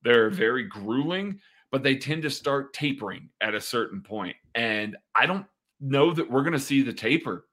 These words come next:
this year. You know, I, it, we see the camaraderie, guys get together. It just kinda happens, and everybody kinda gels together, happens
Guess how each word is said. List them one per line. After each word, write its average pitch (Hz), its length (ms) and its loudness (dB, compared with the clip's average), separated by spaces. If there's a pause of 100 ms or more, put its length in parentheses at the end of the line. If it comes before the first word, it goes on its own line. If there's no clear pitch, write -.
this 113 300 -2
year. 98 380 -4
You 117 140 0
know, 110 160 -2
I, 123 300 0 (460)
it, 160 200 2
we 170 120 0
see 196 160 0
the 175 120 2
camaraderie, 143 680 4
guys 123 280 4
get 127 140 2
together. 120 380 2
It 113 80 0
just 156 200 -2
kinda 151 360 0 (160)
happens, 123 500 -2
and 104 100 -8
everybody 120 300 -2
kinda 123 240 -6
gels 120 580 -2
together, 110 540 0 (240)
happens 143 420 0